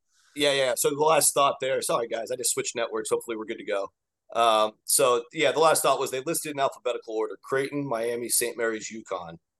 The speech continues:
were all the five seeds. And so, uh, effectively, uh, you know, they were the next four they listed, and all those teams won this weekend. So to me, that's the no-brainer five line, uh, going forward until, you know, we see some more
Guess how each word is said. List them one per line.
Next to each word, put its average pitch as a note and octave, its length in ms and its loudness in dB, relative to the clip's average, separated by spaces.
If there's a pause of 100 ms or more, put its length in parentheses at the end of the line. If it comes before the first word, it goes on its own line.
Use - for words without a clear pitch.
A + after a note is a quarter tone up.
(180)
were A#2 100 0
all C3+ 200 4
the - 60 -8
five F2 280 -4
seeds. - 400 -10 (300)
And G#2 340 -4
so, G#2 380 2 (160)
uh, E2+ 140 -8
effectively, A2 760 -4 (420)
uh, F#2 420 -4 (100)
you C3+ 240 -4
know, C#3+ 120 6
they D3 120 4
were D#3 120 2
the C#3+ 60 0
next C#3 220 -4
four C#3+ 160 0
they B2 160 -4
listed, A#2+ 520 -4
and A2 140 -4
all C#3 180 4
those C3+ 160 0
teams A#2 280 -12
won A2+ 180 0
this G#2 160 -8
weekend. A2 440 -8 (220)
So A2 440 -2 (200)
to A#2+ 60 -4
me, B2 240 -2
that's A#2 280 0
the A2 100 -8
no-brainer G#2+ 500 -4
five G2 260 0
line, G2 300 -6 (340)
uh, F#2 220 -2
going F#2 280 -4
forward G#2 400 -2
until, F#2+ 520 -2 (300)
you A2+ 100 -8
know, G2 100 -4
we F#2 120 -4
see G#2+ 160 0
some G2 160 -4
more F#2 380 -4